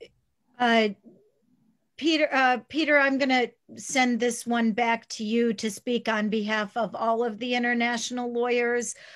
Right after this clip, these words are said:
Um, the question is, uh, from one of the journalists who covers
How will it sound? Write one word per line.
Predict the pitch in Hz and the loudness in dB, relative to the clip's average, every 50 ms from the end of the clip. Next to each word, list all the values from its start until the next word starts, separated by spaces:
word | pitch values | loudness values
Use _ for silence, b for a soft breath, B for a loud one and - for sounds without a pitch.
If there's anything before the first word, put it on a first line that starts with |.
| B B B B - | B B B B 0
Um, | 226 226 214 220 220 | 2 4 4 4 2
the | 202 220 | 0 -2
question | 202 - 262 262 240 233 - - - 254 247 233 233 | -2 0 2 2 2 2 0 -4 -2 -2 0 2 0
is, | 233 - 233 226 226 220 214 196 - - - - - | 0 0 0 0 0 0 -2 -6 -10 -14 -16 -10 -6
uh, | 233 220 214 214 214 185 - _ _ _ B B B B B B B | -4 -2 -2 -2 -2 -4 -6 _ _ _ B B B B B B B
from | _ - 247 240 233 | _ 0 2 4 6
one | 233 226 220 | 6 6 4
of | 220 202 | 2 2
the | 226 226 214 | 0 -2 0
journalists | 190 233 226 220 226 220 214 214 214 208 202 - - - | 0 0 0 2 2 0 2 2 0 0 0 -4 -8 -6
who | - 220 233 | -4 -4 -4
covers | - - 220 233 208 196 220 214 220 208 190 - - - | -2 0 2 2 2 2 0 0 0 0 -2 -4 -8 -12